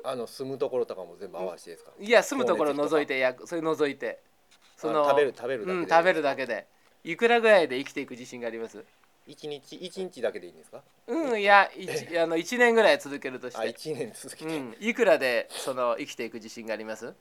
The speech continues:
Speaker 1: 一日、
Speaker 2: うん。
Speaker 1: いくらぐらいでしょうね。千円ぐらいあれば。
Speaker 2: ああ、一日千円で生きていける。
Speaker 1: い、いけるんじゃないですか。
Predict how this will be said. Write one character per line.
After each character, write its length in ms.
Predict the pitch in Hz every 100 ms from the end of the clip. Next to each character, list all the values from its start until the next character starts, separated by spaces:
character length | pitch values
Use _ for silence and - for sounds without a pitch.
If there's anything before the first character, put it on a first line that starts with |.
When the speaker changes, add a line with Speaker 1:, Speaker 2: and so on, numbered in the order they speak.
| _ _ _ - _ _ _ _ _ _ _ _ _ _ _
Speaker 1:
一 80 | 131
日、 840 | 120 110 - 104 101 98 98 95 92 _ _ 127
Speaker 2:
う 40 |
ん。 200 | 120 - _ _ _ _ _ _ _ _ _ _ _ _
Speaker 1:
い 40 |
く 60 | 98
ら 80 | 104
ぐ 120 | 107
ら 100 | 107
い 40 |
で 60 | 87
し 60 |
ょ 60 | 87
う 20 |
ね。 100 | 85 -
千 120 | 104
円 100 | 113
ぐ 60 | 120
ら 100 | 104
い 60 |
あ 60 | 82
れ 100 | 85
ば。 80 | 82 78 _
Speaker 2:
あ 240 | 147 170
あ、 60 | 135
一 200 | 120 190
日 100 | 202
千 240 | - 180
円 80 | 233
で 100 | 175 160
生 40 |
き 40 |
て 80 | 156
い 40 | 135
け 120 | 120
る。 120 | 98 120 156 _ _ _
Speaker 1:
い、 60 |
い 40 | -
け 120 | 135
る 120 | 123
ん 60 | 101
じ 80 |
ゃ 40 | 95
な 60 | 85
い 20 |
で 80 | 82
す 100 |
か。 100 | _